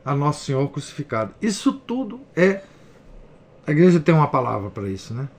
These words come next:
Mortificação dos sentidos. Mortificação da vontade. Você matar a sua vontade por algum tempo,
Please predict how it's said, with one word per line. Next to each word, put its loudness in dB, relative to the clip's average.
Mortificação 2
dos -10
sentidos. -4
Mortificação 0
da -2
vontade. -6
Você 4
matar 8
a -4
sua -8
vontade -10
por 8
algum 6
tempo, -4